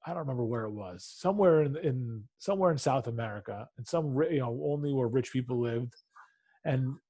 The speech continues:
I guess, like, he had a neighbor, and the, the show I saw him on, he was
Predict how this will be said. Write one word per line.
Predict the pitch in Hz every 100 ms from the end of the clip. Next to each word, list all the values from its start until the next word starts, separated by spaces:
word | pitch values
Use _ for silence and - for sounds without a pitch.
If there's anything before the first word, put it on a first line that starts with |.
| _ _ _ _ _ _ _ _
I | 151 139
guess, | 135 220 220
like, | 175
he | 170
had | 151
a | 127
neighbor, | 135 156 143 110 98 - _
and | 160 139 139
the, | 156 - _ _ _ _ _ -
the | 135
show | - 214 214 196
I | 170
saw | - 185
him | 156
on, | 120
he | 123
was | 127